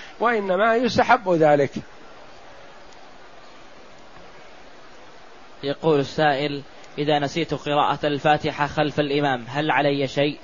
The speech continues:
Speaker 1: الصلاة صحيحة، صلاتك صحيحة إن شاء الله. وإذا كنت تسمع قراءة الإمام أو، آه،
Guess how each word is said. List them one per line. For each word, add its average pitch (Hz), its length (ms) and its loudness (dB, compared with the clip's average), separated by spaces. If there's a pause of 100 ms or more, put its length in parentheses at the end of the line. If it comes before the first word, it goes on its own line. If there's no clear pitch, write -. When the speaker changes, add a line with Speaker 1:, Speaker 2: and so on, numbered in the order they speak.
(2500)
Speaker 1:
الصلاة 196 460 8
صحيحة، 170 580 8
صلاتك 170 460 6
صحيحة 160 560 6
إن 202 260 2
شاء 165 260 4
الله. 160 340 10 (400)
وإذا 180 500 8
كنت 185 340 4
تسمع 170 520 8
قراءة 170 600 8
الإمام 170 680 4 (480)
أو، 196 380 6 (460)
آه، - 260 -10